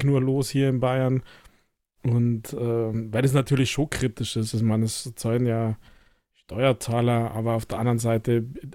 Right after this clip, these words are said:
au-, also ich bin da davon überzeugt, äh, wenn da nicht grad wieder irgendeine Krise ist,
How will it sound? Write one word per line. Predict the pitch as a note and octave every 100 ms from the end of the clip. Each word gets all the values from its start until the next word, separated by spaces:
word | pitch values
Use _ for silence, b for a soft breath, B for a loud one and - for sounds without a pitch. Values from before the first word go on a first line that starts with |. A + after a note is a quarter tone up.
| -
au-, | C3+ D3
also | - B2+ A#2+
ich | A2
bin | C3+
da | B2+
davon | A#2+ B2 B2
überzeugt, | A#2+ A2 - C3 C#3+ - - b b b b b _ -
äh, | C3
wenn | B2+ A#2 A2+ B2
da | A#2+
nicht | A#2+ B2
grad | B2 A#2
wieder | B2 C3+
irgendeine | C#3 C#3 B2
Krise | - C#3+ E3+ D3+
ist, | C#3+ C#3+ C#3